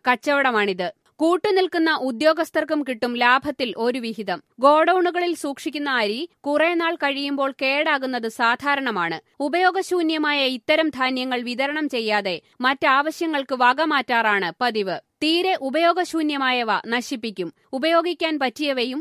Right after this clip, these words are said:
ഉപയോഗശൂന്യമെന്ന പട്ടികയിൽപ്പെടുത്തി പുറത്തെത്തിച്ച് വിറ്റഴിച്ച് ലാഭം കൊയ്യാൻ ആളുകളുണ്ട്. ഈ കള്ളക്കച്ചവടത്തിനും ഉദ്യോഗസ്ഥ സഹായം കൂടിയേ തീരൂ. എഫ് സി ഐയിൽ നിന്ന് ലഭിക്കുന്ന മേൽത്തരം അരി റേഷൻ കടകളിൽ എത്തിക്കാതെ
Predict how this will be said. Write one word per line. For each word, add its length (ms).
ഉപയോഗശൂന്യമെന്ന 1000
പട്ടികയിൽപ്പെടുത്തി 960
പുറത്തെത്തിച്ച് 800
വിറ്റഴിച്ച് 640
ലാഭം 420
കൊയ്യാൻ 380
ആളുകളുണ്ട്. 640
ഈ 120
കള്ളക്കച്ചവടത്തിനും 1080
ഉദ്യോഗസ്ഥ 640
സഹായം 580
കൂടിയേ 440
തീരൂ. 320
എഫ് 220
സി 180
ഐയിൽ 240
നിന്ന് 260
ലഭിക്കുന്ന 460
മേൽത്തരം 640
അരി 280
റേഷൻ 460
കടകളിൽ 500
എത്തിക്കാതെ 580